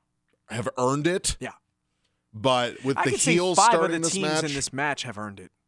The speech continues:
Speaker 2: Five of them,
Speaker 1: you mean
Speaker 2: for sure.
Speaker 1: besides Naomi and Carmella?
Speaker 2: Right. Every,
Speaker 1: Yeah.
Speaker 2: eh, honestly, I, I genuinely mean that.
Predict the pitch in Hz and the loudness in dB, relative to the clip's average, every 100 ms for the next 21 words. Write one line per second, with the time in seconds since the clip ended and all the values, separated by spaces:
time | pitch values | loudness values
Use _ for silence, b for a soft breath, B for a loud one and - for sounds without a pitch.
0 | _ _ 151 143 104 98 117 120 101 123 | _ _ 0 0 -4 -6 -2 0 2 2
1 | 107 - 110 101 95 92 92 98 92 95 | 0 0 0 2 2 0 -2 -2 0 0
2 | 95 - 262 - _ _ - 151 170 180 | -2 -8 -10 -12 _ _ -8 -6 -4 -2
3 | 175 156 160 135 - 95 92 127 123 135 | -2 0 -2 -2 -8 -10 -8 -6 -4 -4
4 | 143 165 170 170 165 151 127 95 90 | -4 -2 -4 -4 -4 -6 -8 -12 -16